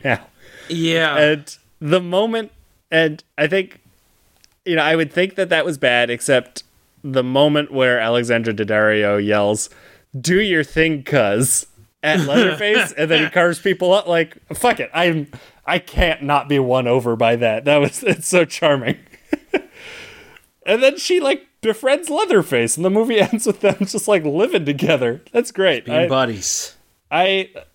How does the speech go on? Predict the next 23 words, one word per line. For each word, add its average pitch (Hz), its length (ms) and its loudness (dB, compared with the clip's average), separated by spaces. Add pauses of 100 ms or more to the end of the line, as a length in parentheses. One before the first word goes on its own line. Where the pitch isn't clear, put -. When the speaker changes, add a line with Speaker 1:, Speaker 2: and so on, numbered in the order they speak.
Speaker 1:
this 233 140 -2
is 240 60 -6
a 180 100 2
bad 139 380 0
movie, 147 380 0
but 123 500 0 (420)
I 151 160 0
think 160 360 -4 (600)
if 143 300 0
you 147 260 0
were 156 200 0
having, 139 400 -2
like, 123 180 0
an 123 120 -4
all-nighter 127 640 0
where 120 180 -2
you 117 140 -4
watched 113 380 -2
every 113 260 -4
Texas 120 360 -8
Chainsaw 120 420 -2
Massacre 165 460 -2
movie, 190 360 0